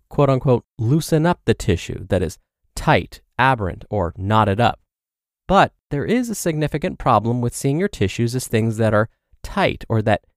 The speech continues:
need loosening, releasing, or unknotting. Your body is always keeping track of how tight or loose your tissues are. And each tissue is at its current length-tension relationship for a reason.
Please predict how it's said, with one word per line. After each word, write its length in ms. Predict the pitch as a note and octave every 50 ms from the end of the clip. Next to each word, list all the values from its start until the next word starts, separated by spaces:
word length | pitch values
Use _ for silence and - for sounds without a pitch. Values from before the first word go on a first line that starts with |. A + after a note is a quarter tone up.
| _
need 340 | - A#2 A#2 A#2+ B2 B2 A#2
loosening, 640 | A#2+ D3 F3+ F#3+ E3 - - D3 A#2 G#2 F2+ E2+ F2
releasing, 720 | F2+ F#2 G#2 A#2 C3 E3 F#3+ F3+ - - G#2+ F#2 F2 - - -
or 160 | G2+ G2 - -
unknotting. 640 | A#2+ A#2+ A#2+ A#2 B2 C3+ D#3 D#3+ A2 E2 F2 - - _ _ _ _ _ _ _ _ _ _ _ _ _
Your 140 | - F3+ G#3
body 340 | G#3 A#3+ B3+ C#4+ D#4+ C#4 -
is 160 | - D3+ D#3 - -
always 400 | D3+ F3 F#3+ G3+ G3 G3 G3 -
keeping 320 | - - D#3 - D#3+ D#3
track 400 | - - - F2 C#2 - - - _ _ _ _ -
of 140 | - A2+
how 260 | - - G#2 F#2+ F#2+ - _ _ _ _ _
tight 380 | - - - A2+ A2+ C#3 - - - -
or 200 | C#3+ D#3+ F#3 F#3
loose 420 | B2 G#2 F#2+ F#2 F2+ - - - _ _
your 120 | - D3+ D3+
tissues 420 | - - G#3+ - - A#2+ G2 -
are. 220 | - - - - _ _ _ _ _ _ _ _ _ _ _ _ -
And 120 | A#2 G#2 - _
each 360 | - F3 A3+ C4+ - - -
tissue 440 | - - D3 A#2+ - - B2 B2 C3 - _ _ _ _ _
is 140 | - A#2+ A#2
at 80 | B2 A#2
its 160 | A#2+ - -
current 480 | - - - - D3+ E3+ F#3+ G3+ - - _ _ -
length-tension 880 | A#2 G#2 A2 A#2 C3 E3+ G3 - - - - - C#3+ B2 B2 - D3+ D#3+
relationship 760 | F3+ G3 F3+ A#2+ - - - - F#2+ - - G2 A2+ - - _ _ _ _ _
for 220 | - - G2 G2+
a 60 | G2 A#2+
reason. 300 | F3+ A3 G3+ A#2+ F#2